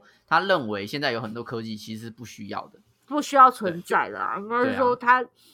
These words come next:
Speaker 1: 他设立在那边，然后真的培养出来的人，他可能在这个专业上，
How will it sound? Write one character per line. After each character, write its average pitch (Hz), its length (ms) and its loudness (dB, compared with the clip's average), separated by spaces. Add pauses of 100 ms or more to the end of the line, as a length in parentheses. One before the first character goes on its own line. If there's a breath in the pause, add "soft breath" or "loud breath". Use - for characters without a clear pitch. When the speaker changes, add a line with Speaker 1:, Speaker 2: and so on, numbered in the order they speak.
(100)
Speaker 1:
他 269 140 4
设 285 200 0
立 277 140 -2
在 262 160 0
那 262 100 -4
边， 233 400 2
然 196 120 -2
后 233 140 2
真 247 180 -4
的 233 140 0 (120)
培 233 140 0
养 214 180 2
出 175 120 -4
来 208 120 2
的 185 140 -6
人， 170 320 -4
他 208 180 0
可 220 160 -4
能 165 240 -10 (340)
在 - 160 0
这 233 120 0
个 226 100 2
专 214 240 0
业 226 120 4
上， 190 300 0